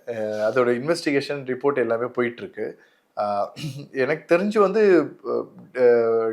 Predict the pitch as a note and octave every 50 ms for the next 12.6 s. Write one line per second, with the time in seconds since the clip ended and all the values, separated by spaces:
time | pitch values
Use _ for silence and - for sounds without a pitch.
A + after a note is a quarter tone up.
0 | A2+ A#2+ C#3+ D#3+ F3 F#3+ G#3 A3+ F#3+ - F3 F3 F3 F3+ F3 - D3+ D3 C#3+ D3+
1 | D3+ C#3+ - - - B2+ B2 B2+ B2 A#2+ A#2+ - C3 C3 C#3 C#3+ - - C#3 C#3
2 | C#3 D3+ C#3+ C#3+ C3+ C3 B2+ C#3+ F3 - - - F#3+ F3 D3+ C#3+ C3+ B2+ A#2+ A2+
3 | A2+ A#2+ B2 C#3 C#3+ C3+ B2 A#2+ - B2 A#2+ A#2 A#2 G2 G#2 A#2 A#2+ A#2 A2 A2+
4 | A#2 G#2+ A2+ A2+ A2+ - - F3 F3+ D3 B2+ A#2 - _ - _ _ _ _ C3+
5 | C#3 C3+ C#3 B2 B2 C#3 C3+ B2 B2 D3 D3+ D3+ D#3+ F3 F3+ F3+ D#3 C#3+ C#3+ D3
6 | D#3 D3+ D3+ D#3+ D#3+ D#3 - D#3 D3 D3 C#3+ C#3 C3 A#2 A#2+ A#2 A2+ G#2+ G#2+ G2
7 | G#2 G#2 A2 - - - _ _ _ _ _ B2+ C3 C#3 C#3+ C#3+ D3 C#3+ C#3 C#3
8 | C3+ D3 D#3 D3+ D3 C#3+ C#3 C#3+ C3+ C3+ C3+ C3 C3 B2+ B2+ C3 C#3 D3 D#3 D3+
9 | F3 E3+ D#3 D#3+ C#3 C3 - - A#2+ B2 A#2 A#2 A2+ A2+ A#2+ A#2+ B2 C3+ B2+ A#2+
10 | - A2+ - A#2 A#2+ C3 B2 A2+ A2+ A2+ A2+ G#2+ A2+ A#2 - - - C#3+ A#2 G2+
11 | G2+ G#2+ A2+ B2 D3 D#3 E3 F3 F3 - A#3+ G#3 F3 E3+ F3+ E3+ D#3+ D#3+ D#3 -
12 | E3+ D#3+ D#3+ E3+ D3+ B2+ A#2 G#2 G#2 B2 E3+ F3